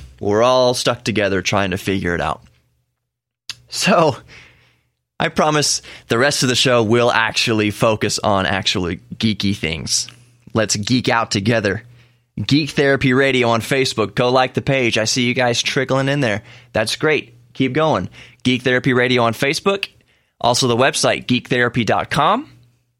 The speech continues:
Um, our podcasts are, ge-, are,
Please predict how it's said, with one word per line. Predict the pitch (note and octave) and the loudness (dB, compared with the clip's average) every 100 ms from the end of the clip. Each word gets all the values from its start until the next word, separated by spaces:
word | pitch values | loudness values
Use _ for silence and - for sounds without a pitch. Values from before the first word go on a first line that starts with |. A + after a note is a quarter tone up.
| _ - - - _ _ | _ -20 -20 -20 _ _
Um, | - C3 B2 B2 A#2+ A#2+ A#2+ A#2+ - - _ _ _ _ _ _ - - | 0 2 4 4 4 2 0 -4 -12 -20 _ _ _ _ _ _ -12 -2
our | B2+ | 0
podcasts | - F#3 B3+ G3 D3 - - | 2 0 2 -2 0 -2 -2
are, | B2 | -2
ge-, | A2+ B2 G2 | 0 -2 0
are, | A#2 A2+ A2 | 2 2 0